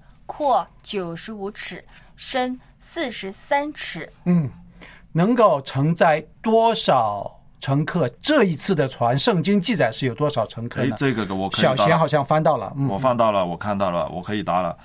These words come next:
Speaker 2: 嗯。
Speaker 3: 就是在第三十七节
Speaker 2: 嗯。
Speaker 3: 里面说呢，在船上的共有二百七十六个人。
Speaker 2: 对，二百七十六个人是相当大的船。
Speaker 3: 嗯。
Speaker 2: 我们一般坐飞机的时候，大家能够知道一，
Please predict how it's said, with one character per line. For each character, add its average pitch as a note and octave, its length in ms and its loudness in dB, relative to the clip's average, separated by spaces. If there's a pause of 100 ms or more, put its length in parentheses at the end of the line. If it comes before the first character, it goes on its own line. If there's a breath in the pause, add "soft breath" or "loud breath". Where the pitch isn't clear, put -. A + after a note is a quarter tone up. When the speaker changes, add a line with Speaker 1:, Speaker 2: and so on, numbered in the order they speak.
Speaker 2:
嗯。 C#3 160 -2
Speaker 3:
就 B2 100 0
是 B2+ 120 2 (460 loud breath)
在 C3 260 2
第 C3 220 0
三 B2 380 0
十 G2 160 -8
七 A2 240 -8
节 E2+ 500 -2 (120)
Speaker 2:
嗯。 C3+ 240 -2
Speaker 3:
里 F2 100 -8
面 F#2 160 -6
说 G#2 220 -6
呢， G#2 100 -2
在 A2 180 0
船 F2 340 -8
上 A2 200 -2
的 F#2+ 100 -2
共 A2 220 -6
有 C#2 260 -8
二 G#2+ 340 -2
百 C2 260 -4
七 - 200 -4
十 A2 160 -6
六 G2+ 220 -4
个 E2+ 160 -10
人。 C#2 220 -10
Speaker 2:
对， D#3+ 220 2 (140)
二 A3 180 6
百 C#3 220 0
七 E3+ 200 0
十 F3 120 0
六 F#3 160 2
个 B2+ 80 0
人 A#2 240 -4
是 C3+ 140 -4
相 F#3 240 0
当 F3 160 0
大 E3+ 160 0
的 A#2 100 -8
船。 G#2 240 -16
Speaker 3:
嗯。 A2+ 200 -2 (120)
Speaker 2:
我 F3 60 0
们 A#3 120 2
一 C4 80 2
般 G#3+ 220 2
坐 G#3+ 240 2
飞 G3 320 0
机 G#3+ 160 -4
的 E3+ 140 0
时 B2 180 -2
候， A#2 220 -2 (800)
大 E3+ 160 2
家 C#3+ 480 2
能 B2 140 -4
够 D3+ 60 -2
知 D3+ 140 -8
道 C3+ 160 0
一， C3+ 140 -2